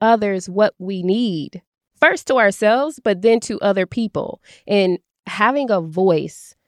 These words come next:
in my opinion, is so important. Being able to stand up for yourself and go to bat for yourself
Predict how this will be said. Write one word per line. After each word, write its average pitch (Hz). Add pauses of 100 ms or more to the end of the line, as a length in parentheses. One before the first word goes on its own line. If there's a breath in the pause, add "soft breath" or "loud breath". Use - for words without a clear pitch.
(460)
in 175
my 170
opinion, 165
is 156
so 165
important. - (680)
Being 208
able 185
to 170 (180)
stand 185
up 170 (640)
for -
yourself 170
and 170
go 170
to 160
bat 156
for -
yourself 151